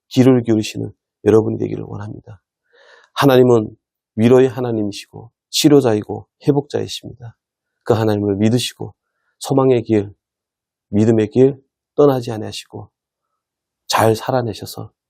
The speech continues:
하나님의 은혜 가운데 다시 한번 회복되시는 저와 여러분 되기를 주의 이름으로 축원합니다. 기도드리겠습니다. 하나님 아버지, 감사합니다. 오늘도 예레미야의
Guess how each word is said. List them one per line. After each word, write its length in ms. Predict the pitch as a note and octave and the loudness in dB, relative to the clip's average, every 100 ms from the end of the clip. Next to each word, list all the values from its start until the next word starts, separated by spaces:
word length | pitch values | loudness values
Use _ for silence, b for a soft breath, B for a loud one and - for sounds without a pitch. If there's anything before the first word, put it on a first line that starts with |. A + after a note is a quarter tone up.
| _ | _
하나님의 440 | - C3+ B2 A#2 A2+ | -8 -4 -2 0 0
은혜 260 | G#2+ A2 G#2+ | 0 0 0
가운데 500 | - G#2+ G#2+ G#2 G#2 _ _ | -2 -4 -4 -8 -12 _ _
다시 200 | - - | -12 -8
한번 180 | A2 G#2 | -8 -4
회복되시는 640 | D#3+ C#3+ - A#2 - A2+ G#2+ _ - | -2 -2 -2 -10 -8 -10 -10 _ -10
저와 200 | G#2+ A2 | -6 -4
여러분 200 | G#2+ A2 | -6 -6
되기를 280 | G#2+ - _ _ | -8 -12 _ _
주의 180 | - A2+ | -4 -4
이름으로 280 | G#2+ G#2+ - | -4 -10 -10
축원합니다. 600 | - B2+ A#2 A2+ - _ _ _ _ | -8 -6 -8 -14 -20 _ _ _ _
기도드리겠습니다. 880 | A#2+ A2 G#2 G#2+ G#2 - - - G#2 _ _ _ _ _ _ _ _ _ - B B - | 2 2 0 -6 -8 -10 -12 -14 -20 _ _ _ _ _ _ _ _ _ -20 B B 0
하나님 320 | A#2+ A#2 A#2 | 2 4 4
아버지, 280 | G#2 G2+ A#2 | 2 0 -4
감사합니다. 760 | G2+ F#2+ G#2+ G#2 G#2 A#2 C#3+ - _ _ _ _ _ _ | -6 -8 -8 -8 -6 -6 -6 -8 _ _ _ _ _ _
오늘도 540 | B2 B2 A#2 A2+ G#2+ _ _ _ _ _ _ b b b _ A2 | 4 6 6 4 2 _ _ _ _ _ _ b b b _ 4
예레미야의 600 | A2+ B2 B2+ A2+ G#2+ | 6 6 4 2 -2